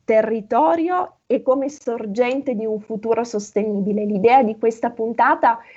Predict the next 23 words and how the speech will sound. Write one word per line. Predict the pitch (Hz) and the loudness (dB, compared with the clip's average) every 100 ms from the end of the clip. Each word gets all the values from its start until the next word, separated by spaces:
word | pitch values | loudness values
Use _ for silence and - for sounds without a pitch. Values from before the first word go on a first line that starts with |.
| - | -18
è | - 214 | -4 -2
nata | 226 226 240 214 214 202 | 2 0 0 -2 0 0
da | 196 | -2
uno | 208 208 | -4 -6
spunto | 214 - 330 262 190 | -10 -2 0 0 -4
fornito | 202 202 208 208 202 | -4 -2 -2 -2 0
da | 196 185 | 0 -2
uno, | 196 190 185 - 180 | -4 -2 -2 -2 0
da | 196 | -2
una | 214 196 | -2 -4
nostra | 202 - 208 | -6 -4 -4
ascoltatrice, | 208 - 208 208 220 269 240 208 | -4 2 2 2 0 2 2 0
la | 190 | -2
signora | 190 208 208 214 214 | -2 -4 -4 -2 -2
Lisetta, | 214 196 190 196 202 _ 180 165 - _ - - _ - | 0 0 2 2 0 _ -2 -2 -4 _ -20 -20 _ -2
che | 311 233 | 0 2
ci | 285 | 0
ha | |
chiesto | 330 254 208 - 254 | -2 -2 -2 -2 -4
di | 208 240 | -2 0
approfondire | 214 220 214 208 269 269 262 226 196 | -2 -2 -6 -4 -4 -2 -2 -2 -2
il | 202 294 - | -2 -2 2
tema | 196 151 185 196 185 185 | 2 2 -2 0 -2 -4